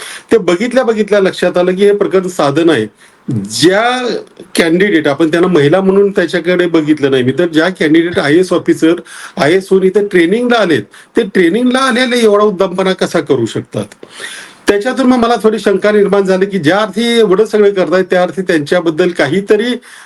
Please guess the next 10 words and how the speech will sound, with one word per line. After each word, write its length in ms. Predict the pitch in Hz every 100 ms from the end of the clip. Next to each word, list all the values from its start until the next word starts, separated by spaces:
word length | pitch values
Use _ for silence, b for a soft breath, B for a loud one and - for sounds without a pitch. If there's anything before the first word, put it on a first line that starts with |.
| B
वेगळं 380 | 143 170 160 208
असण्याची 500 | 175 147 170 170 196
शक्यता 540 | 196 143 - 170 185
आहे. 240 | 156 123 95 _ B B 170
म्हणून 280 | 165 220
मी 140 | 233 233
सगळ्यात 440 | 208 165 220 240
आधी 200 | 208 196
त्यांची, 500 | 202 180 170 208 202 - b b
अ, 40 | -